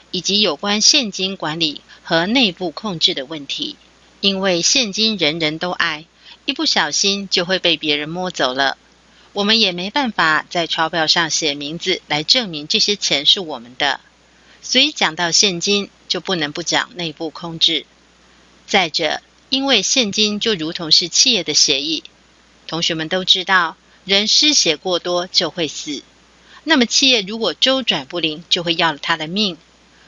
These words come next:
所以呢，现金管理也是在介绍现金的时候必讲的议题。接着我们就开始进入主题。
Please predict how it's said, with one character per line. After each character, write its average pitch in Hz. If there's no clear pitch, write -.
所 -
以 320
呢， 185
现 240
金 190
管 160
理 165
也 147
是 -
在 156
介 165
绍 156
现 240
金 208
的 175
时 -
候 151
必 247
讲 123
的 -
议 147
题。 143
接 302
着 175
我 -
们 156
就 175
开 185
始 156
进 175
入 175
主 160
题。 -